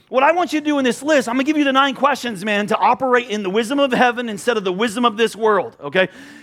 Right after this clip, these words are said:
You gotta go through these nine questions. You can't get four of them affirmed and five of them not and think that you got the will of God, okay? You gotta, you gotta be able to get a, a well-rounded affirmation,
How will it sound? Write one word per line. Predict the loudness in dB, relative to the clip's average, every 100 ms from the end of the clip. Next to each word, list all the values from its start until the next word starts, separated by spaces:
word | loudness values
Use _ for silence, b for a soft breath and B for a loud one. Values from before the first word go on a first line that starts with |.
| B _
You | -2 2
gotta | 2 2
go | 2 0
through | 0 -2 0
these | 0 -4 0
nine | 2 4 2
questions. | 0 0 0 -6 -6
You | -6
can't | 0 0 2
get | 0 0 0
four | 2 4 2
of | 2
them | 2 2
affirmed | -2 2 2 4 0 -2
and | -8
five | 0 2 2
of | 2
them | -2 2
not | 4 4 4 -2
and | -8
think | -6 -4
that | -6
you | -2
got | 0 0
the | 0
will | -2
of | 0
God, | 0 0 -10 _ _ _ _ _ _ _ _ -8
okay? | 0 2 2 b b b
You | 0
gotta, | 2 0
you | -2 0
gotta | 4 4 2
be | 0 0
able | 2 0
to | 0
get | 2 2
a, |
a | 2 0 0
well-rounded | 2 4 6 4 4 4 4 2 2
affirmation, | 2 2 0 2 2 0 -2 0 2 2